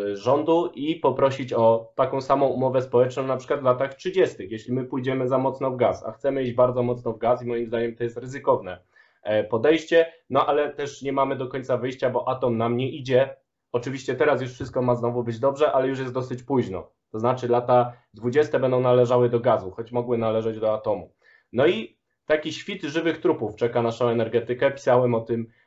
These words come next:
e, na łamach, e, Business Alert i wszyscy będą zaraz potrzebować umowy społecznej. Jest jedno szybkie rozwiązanie, z którego jeszcze nie skorzystaliśmy, czyli właśnie dyskusja o reformie systemu handlu emisjami.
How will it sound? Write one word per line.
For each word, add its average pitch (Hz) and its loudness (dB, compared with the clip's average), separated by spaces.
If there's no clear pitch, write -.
e, 107 0
na 117 2
łamach, 117 2
e, 107 -2
Business 117 -4
Alert 120 2
i 143 -10
wszyscy 156 -6
będą 127 2
zaraz 120 2
potrzebować 120 -2
umowy 131 2
społecznej. 156 2
Jest 156 -4
jedno 151 2
szybkie 156 0
rozwiązanie, 135 2
z 151 -6
którego 143 0
jeszcze 165 0
nie 170 -2
skorzystaliśmy, 139 -2
czyli 117 0
właśnie 127 2
dyskusja 135 0
o 135 2
reformie 131 0
systemu 113 -4
handlu 110 -4
emisjami. 107 -4